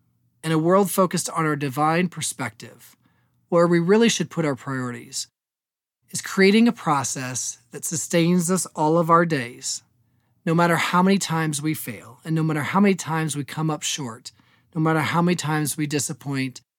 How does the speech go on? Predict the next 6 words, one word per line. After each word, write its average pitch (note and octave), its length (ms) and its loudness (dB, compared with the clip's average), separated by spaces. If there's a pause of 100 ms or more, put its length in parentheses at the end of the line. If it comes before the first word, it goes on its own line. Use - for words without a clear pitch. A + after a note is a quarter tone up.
(240)
the C#3+ 100 -12
person E3 520 -2
that D#3+ 180 -6
matters C3+ 580 -6 (200)
most, B2 680 -6 (1200)
ourselves. - 720 -10